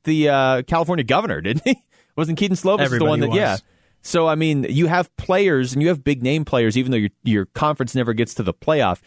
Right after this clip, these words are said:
Speaker 1: You have very talented players in this conference right now that are like, "I came to your school to play football. When do I get to play football?" You know, you, that, there's a fine line you have to walk there, certainly.
Speaker 2: And the cruelty of this whole scenario is you're talking about these players don't get paid.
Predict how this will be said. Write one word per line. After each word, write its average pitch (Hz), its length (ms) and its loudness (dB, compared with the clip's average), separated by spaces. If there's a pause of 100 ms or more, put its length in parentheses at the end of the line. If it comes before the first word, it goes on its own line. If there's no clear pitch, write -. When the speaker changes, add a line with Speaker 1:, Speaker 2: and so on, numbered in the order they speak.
(140)
Speaker 1:
You 143 120 2
have 160 160 0
very 131 420 0
talented 123 460 -2
players 147 320 0
in 104 60 0
this 90 140 -2
conference 135 420 -2
right 98 140 0
now 98 200 0
that 101 100 0
are 95 100 0
like, 92 340 0 (580)
"I 143 80 -2
came 220 240 0
to 180 40 0
your 127 100 2
school 160 240 -2
to 110 60 -4
play 101 220 -4
football. - 600 -4 (1120)
When 131 160 0
do 143 100 2
I 131 80 0
get 127 140 -2
to - 60 -8
play 104 200 -2
football?" 90 480 -4
You 127 180 0
know, 180 380 2
you, 156 180 -2 (480)
that, 143 240 -2
there's 170 200 0
a 180 60 0
fine 185 300 -2
line 180 300 2
you 139 100 2
have 135 220 0
to 127 80 0
walk 120 320 0
there, 90 180 0
certainly. - 520 -8 (140)
Speaker 2:
And 135 80 2
the 131 60 0
cruelty 175 400 0
of 147 100 2
this 131 140 -2
whole 143 140 0
scenario 131 500 2
is 120 160 0
you're 131 100 0
talking 131 300 -2
about 127 300 0
these 131 180 0
players 135 360 0
don't 131 220 -2
get 135 160 -2
paid. 131 380 0